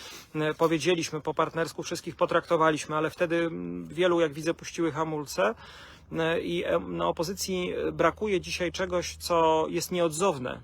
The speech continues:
do wygrania wyborów, mianowicie emocji, z którą ludzie, patrząc na nas, będą mieli poczucie:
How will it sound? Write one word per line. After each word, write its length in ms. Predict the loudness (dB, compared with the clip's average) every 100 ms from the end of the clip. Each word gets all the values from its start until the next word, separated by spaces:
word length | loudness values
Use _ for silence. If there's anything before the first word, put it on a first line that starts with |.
| -8
do 180 | -4 -2
wygrania 380 | 0 0 0
wyborów, 420 | -2 0 0 0 -6
mianowicie 500 | -6 -6 -4 -2 0
emocji, 640 | 2 2 0 -4 -4 -4 -8 -20 -20 -20 -20 -20 -20 -20 -20 -20 -20 -16 -12
z 120 | -4
którą 240 | 4 8
ludzie, 240 | 8 6 4
patrząc 560 | 6 6 4 -4 -4
na 240 | 0 2 2
nas, 420 | 0 0 -2 -8 -4
będą 360 | 0 2 2
mieli 260 | 2 0 0
poczucie: 600 | -2 -4 -2 2 4